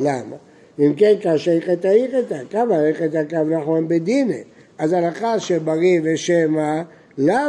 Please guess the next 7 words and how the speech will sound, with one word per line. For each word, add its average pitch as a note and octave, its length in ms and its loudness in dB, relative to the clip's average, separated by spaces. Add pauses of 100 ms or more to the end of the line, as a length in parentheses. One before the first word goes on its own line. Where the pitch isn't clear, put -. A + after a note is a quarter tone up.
בריא G3 300 4
עדיף. A#2+ 400 -6 (420)
לא D3+ 120 2
יכול B3 280 0
להוציא G3 380 4
נגד D#3 300 0
ממון. C3 440 -2